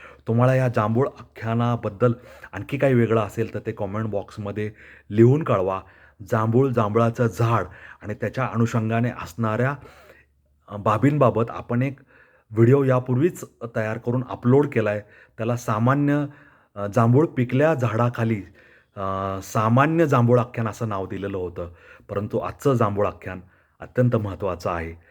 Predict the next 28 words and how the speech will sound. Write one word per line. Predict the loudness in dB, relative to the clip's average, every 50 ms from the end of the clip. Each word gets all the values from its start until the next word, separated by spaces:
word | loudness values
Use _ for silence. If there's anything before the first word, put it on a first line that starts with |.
| -20 -20 _ _
आणि | -14 -14 -10 -10
ते | -10
तुम्हाला | -10 -8 -8 -6 -6 -6
कसं | -6 -4 -6 -2 2 2
वाटलं | 2 2 0 -2 -6 -8
हे | -8
कमेंट | -8 -10 -10 -8 -8 -8 -6 -6
बॉक्समध्ये | -6 -6 -8 -10 -12 -10 -8 -8 -6
लिहून | -6 -6 -6 -4
कळवा. | -2 -2 0 0 0 0 -2 -4 -12 -20 -20 -20 -20 -20 -20 _ _
आपला | -12 -6 -4 -2
व्हिडिओ | -2 0 0 2 2
मित्र | 2 0 -2 -4 -8
सुरेश | -8 -8 -6 -4 -4 -4 -4 -6 -10 -10
मुरलीधर | -10 -8 -8 -8 -8 -8 -10
कोडितकरला | -8 -8 -6 -6 -6 -8 -8 -10 -8 -6 -4 -2
रजा | -2 0 0 0 0
द्या. | 0 0 -2 -2 -4 -6 -10 -20 -20 -20 -20 -20 _
हा | -12 -12
चॅनल | -12 -2 0 0 2 4 2 2 2
जास्तीत | 2 0 0 -2 -4 -4 -4 -4 0 -2
जास्त | -2 -2 -2 -6 -8 -6
लाईक, | -6 -6 -6 -8 -10
शेअर, | -10 -8 -8 -8
सबस्क्राईब | -8 -10 -12 -12 -12 -12 -10 -10 -10 -10 -8
करायला | -8 -8 -6 -6 -6 -6
विसरू | -8 -10 -10 -10 -10 -8
नका. | -8 -8 -6 -4 -2 -2 -4